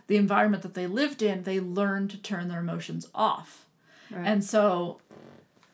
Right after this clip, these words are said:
Speaker 2: So that show that we watched, Joong-gi and Joong-gi,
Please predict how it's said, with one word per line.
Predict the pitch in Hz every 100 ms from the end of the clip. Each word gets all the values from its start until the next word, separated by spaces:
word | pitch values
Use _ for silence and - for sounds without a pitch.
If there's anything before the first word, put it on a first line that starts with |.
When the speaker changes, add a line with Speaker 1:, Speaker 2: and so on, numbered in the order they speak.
| _ _ _
Speaker 2:
So | - 247
that | 214 214 196 190 - _ _ _ _ - 190
show | - - 220 202
that | 196
we | 196 208
watched, | 190 190 180 - - - 208
Joong-gi | 180 202 185 190 208 208 190 185 -
and | 175 170 180 180 - _ _ _ 226
Joong-gi, | 175 202 196 175 165 175